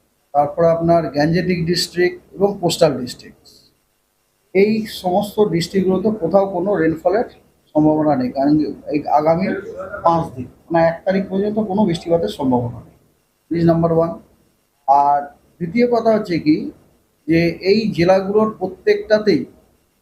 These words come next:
হিট ওয়েভ কন্ডিশন থাকবে। এছাড়াও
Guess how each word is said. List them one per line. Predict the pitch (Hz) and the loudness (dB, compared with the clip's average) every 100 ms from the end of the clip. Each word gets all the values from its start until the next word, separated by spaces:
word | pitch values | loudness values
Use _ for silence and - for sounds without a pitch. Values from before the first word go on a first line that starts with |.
| 190 | -2
হিট | 196 | 2
ওয়েভ | 202 202 202 | 2 2 0
কন্ডিশন | 165 165 165 175 | 0 0 0 -4
থাকবে। | - 131 110 - _ _ _ _ _ _ _ _ _ _ _ - | -2 -2 -4 -14 _ _ _ _ _ _ _ _ _ _ _ 0
এছাড়াও | 208 214 - - 214 180 131 | 2 2 -4 0 2 2 -2